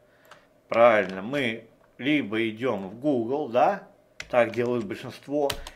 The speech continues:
И они потом рассуждают, как стать программистами. Они не станут никогда. Они будут просто с-, поиск в Google осуществлять подобного кода. То есть, сколько бы ни рассуждали, когда он станет, вы не рассуждаете, когда вы станете программистом. Вы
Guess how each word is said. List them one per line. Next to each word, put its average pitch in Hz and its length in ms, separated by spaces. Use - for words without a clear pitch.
И 143 80
они 139 240
потом 156 320
рассуждают, 135 560
как 127 140
стать - 200
программистами. 131 760
Они 202 120
не 202 80
станут 127 380
никогда. 104 340
Они 165 240
будут 180 400
просто 220 680
с-, 160 380
поиск 196 560
в 120 160
Google 143 340
осуществлять 208 680
подобного 147 540
кода. 87 460
То 180 60
есть, 180 160
сколько 226 320
бы - 120
ни 165 60
рассуждали, 170 640
когда 156 260
он 139 60
станет, 135 320
вы 202 80
не 233 120
рассуждаете, 196 600
когда 135 160
вы 120 80
станете 120 340
программистом. 120 720
Вы 160 260